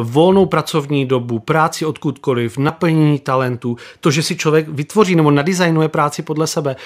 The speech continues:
Tak možná je otázka, jestli náhodou bych se neměl začít dívat kolem sebe a,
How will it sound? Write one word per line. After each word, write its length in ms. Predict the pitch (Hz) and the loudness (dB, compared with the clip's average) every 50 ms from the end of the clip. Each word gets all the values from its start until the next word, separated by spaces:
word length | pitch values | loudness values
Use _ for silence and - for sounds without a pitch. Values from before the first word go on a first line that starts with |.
| - - - | -20 -18 -10
Tak 120 | - 147 143 | -6 -2 0
možná 260 | 151 151 143 165 180 | 0 2 2 2 2
je 60 | 190 | 2
otázka, 440 | 180 - 175 175 170 170 - - 180 | 2 2 2 2 0 0 0 2 2
jestli 440 | 165 160 143 - - - 185 185 175 | 2 2 2 -2 -2 0 2 2 4
náhodou 360 | 165 160 160 165 175 180 185 | 4 2 2 2 2 0 0
bych 160 | 175 180 - | -2 -4 -6
se 120 | - 185 | -4 -2
neměl 380 | 180 165 165 165 170 170 170 175 | -2 -2 0 -2 -2 -2 -4 -4
začít 300 | 160 165 156 - - 185 | -4 -6 -6 -6 -6 -8
dívat 380 | 160 156 165 156 160 170 170 - | -6 -4 -2 0 0 0 0 0
kolem 240 | - 165 165 175 | 0 0 0 0
sebe 320 | 170 - 170 160 165 170 180 | 0 0 0 2 4 4 4
a, 140 | 185 185 | 4 2